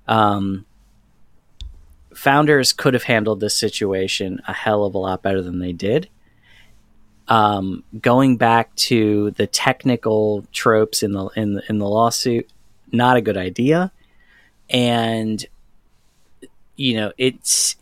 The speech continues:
even, and like I said, even if half of it is true, they have work to do on a cultural level inside of that company.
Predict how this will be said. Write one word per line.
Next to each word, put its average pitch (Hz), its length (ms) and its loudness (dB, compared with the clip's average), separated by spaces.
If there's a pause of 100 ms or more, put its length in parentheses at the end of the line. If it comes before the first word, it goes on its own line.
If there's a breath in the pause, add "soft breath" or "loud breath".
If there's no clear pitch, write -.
even, 156 440 2
and 131 160 0
like 127 120 4
I 117 40 -6
said, 117 120 -2
even 151 240 2
if 131 80 2
half 120 320 0
of 113 100 -6
it 107 100 0
is 104 140 0
true, 101 360 -2
they 123 140 2
have 123 180 -2
work 101 340 -2
to 104 100 -8
do 104 360 0
on 101 140 0
a 95 60 -4
cultural 107 640 0
level 98 340 -4
inside 95 380 -6
of 92 80 -6
that 92 220 -8
company. - 480 -14